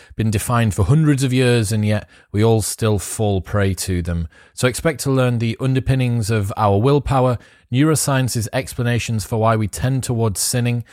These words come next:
whether we have control over what makes us sexually aroused, a justification for punching someone in the face,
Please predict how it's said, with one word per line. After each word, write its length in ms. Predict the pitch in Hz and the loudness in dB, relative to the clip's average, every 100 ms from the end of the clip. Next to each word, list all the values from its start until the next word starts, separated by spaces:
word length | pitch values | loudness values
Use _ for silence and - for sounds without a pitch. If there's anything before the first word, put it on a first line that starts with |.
| _ _ - | _ _ -2
whether 180 | 113 | 2
we 60 | 127 | 4
have 160 | 120 104 | 2 2
control 600 | 110 110 - 135 135 131 | -2 -4 0 2 2 0
over 200 | 120 110 | 0 0
what 220 | 107 113 | 0 -2
makes 260 | 110 101 - | -4 -6 -6
us 120 | - | -6
sexually 420 | - 127 - 110 | -6 -6 -6 -2
aroused, 540 | 107 117 123 135 - - _ _ | 2 4 4 2 -4 -14 _ _
a 60 | 117 | -2
justification 720 | 113 147 131 120 143 - 131 | 0 0 -2 0 0 0 -4
for 80 | - | -4
punching 440 | - 139 127 131 | -2 -2 0 -2
someone 280 | - 127 120 | -2 0 0
in 80 | 110 | 0
the 60 | |
face, 500 | 104 165 135 - - | 0 2 2 0 -6